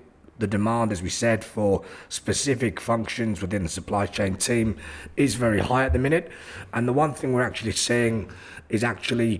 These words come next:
companies, uh, investing more in their people. So, uh, whether it be, uh, training their, their staff and being a bit more flexible in, in, in the, in the people they're looking for to specifically find the people within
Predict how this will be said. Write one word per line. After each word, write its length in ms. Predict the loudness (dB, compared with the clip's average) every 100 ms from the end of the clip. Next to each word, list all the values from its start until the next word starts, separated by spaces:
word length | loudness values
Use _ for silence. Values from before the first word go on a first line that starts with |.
| -2
companies, 760 | -4 -2 -2 2 2 2 -2 -8 -16 -14 -4
uh, 60 |
investing 680 | 0 2 2 2 0 0 0
more 240 | 2 4 4
in 80 | 2
their 140 | -2
people. 580 | 0 -2 0 0 0 -2 -18 -18 -16
So, 420 | -6 0 2 0 0
uh, 540 | -2 0 0 -2 -4
whether 260 | 0 2 2
it 140 | 0 0
be, 400 | 2 2 0 -4 -4
uh, 360 | -2 0 -2 -4
training 520 | -2 2 4 4 4
their, 200 | 2 2
their 160 | 2 0
staff 500 | 0 2 2 0 0
and 180 | -4 -6 -10 -18 -12 0
being 180 | 2
a 40 | 4
bit 140 | 2
more 140 | 2 0
flexible 840 | 0 0 0 -4 0 2 2 0 -4
in, 160 | -2
in, 220 | 2 2 2
in 140 | 2
the, 340 | 4 4 4 2
in 100 | -2
the 80 | -2
people 300 | 0 -2 0
they're 100 | 2
looking 300 | 2 0 -4
for 380 | -4 0 0 0 -10 -18 -18 -8
to 100 | -6
specifically 560 | -6 -6 -6 -4 -4
find 360 | -2 -2 0 0
the 60 | -2
people 380 | -4 -4 -4
within 420 | -4 0 0 0